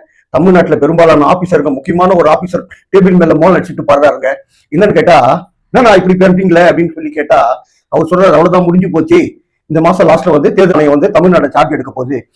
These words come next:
இப்ப நாங்கெல்லாம் வந்து எலெக்ஷன் போர்டு கண்ட்ரோலுக்கு நாங்க போயிடுவோம். மறுபடியும் என்னன்னா, ஆட்சி வருமா வராதா? அதான் பாடிட்டேன்ப்பா,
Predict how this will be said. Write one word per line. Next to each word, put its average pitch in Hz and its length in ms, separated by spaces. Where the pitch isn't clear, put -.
இப்ப 202 220
நாங்கெல்லாம் 180 420
வந்து 160 200
எலெக்ஷன் 190 340
போர்டு 139 180
கண்ட்ரோலுக்கு 160 400
நாங்க 127 300
போயிடுவோம். 135 400
மறுபடியும் 214 420
என்னன்னா, 208 160
ஆட்சி 202 240
வருமா 175 260
வராதா? 160 340
அதான் 220 200
பாடிட்டேன்ப்பா, 190 480